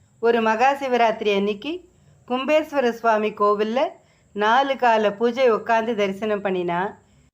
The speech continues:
வீட்டுக்கு திரும்பின அந்த அம்மா தனக்கு ஓச்சலா இருக்குன்னு சொல்லிட்டு பூஜை ரூம்ல உட்கார்ந்தவ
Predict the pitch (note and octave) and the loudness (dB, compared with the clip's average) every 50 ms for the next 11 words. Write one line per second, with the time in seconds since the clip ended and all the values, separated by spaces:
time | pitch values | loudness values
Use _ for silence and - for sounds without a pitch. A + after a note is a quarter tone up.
0 | _ _ _ _ _ _ _ _ _ A3+ C#4 F4 F4 E4+ D#4+ - D4+ D4 C4+ B3 | _ _ _ _ _ _ _ _ _ -2 -2 -2 -2 -2 -6 -6 -6 -4 -2 -2
1 | A#3 A3 A3 A3 G#3+ G#3 G3 F#3+ F#3 F#3+ F#3 F#3+ F#3 F#3 F#3+ G3+ A3+ B3 C4+ D#4 | 0 0 0 0 0 0 0 0 0 0 0 0 0 0 0 0 0 -2 -2 -4
2 | - - _ _ _ _ _ _ _ _ A3+ A3 A3+ A3 A3 A3 G#3+ G#3 A3 A#3 | -6 -14 _ _ _ _ _ _ _ _ -2 0 0 -2 0 0 2 4 4 2
3 | B3 A#3+ - C#4+ C#4 C#4 C4+ C4+ B3 A3 A3+ - A3+ A3+ A#3 A#3 A3+ G#3 G3+ G3+ | 2 0 -2 -2 0 2 4 2 2 0 -2 -4 -6 -6 -4 -4 -4 -2 -2 -2
4 | G3+ G3+ C4+ D#4+ F4+ - _ _ _ _ _ _ _ _ - C#4+ D4+ D#4 D4 D4+ | -4 -4 -6 -8 -8 -12 _ _ _ _ _ _ _ _ -4 -4 -4 -2 -2 -2
5 | C#4+ C4 A#3+ A3+ A3 G#3+ G3+ G3 F#3 F#3+ - A3+ A3 A3 A3 G3+ G#3+ G3+ B3+ D4 | 0 0 0 0 0 0 0 0 0 -2 0 0 0 0 0 -2 -2 -2 -2 -4
6 | D#4+ | -6